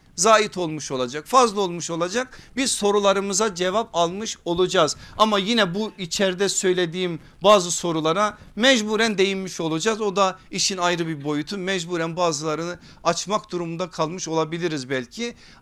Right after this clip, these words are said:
Ama genel anlamda biz ilkeler üzerinde durmaya çalışacağız. Neydi birincisi?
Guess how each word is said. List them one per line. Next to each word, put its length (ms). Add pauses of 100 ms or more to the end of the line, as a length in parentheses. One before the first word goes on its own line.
Ama 260
genel 520
anlamda 580
biz 220
ilkeler 460
üzerinde 600 (220)
durmaya 360
çalışacağız. 800 (540)
Neydi 400
birincisi? 720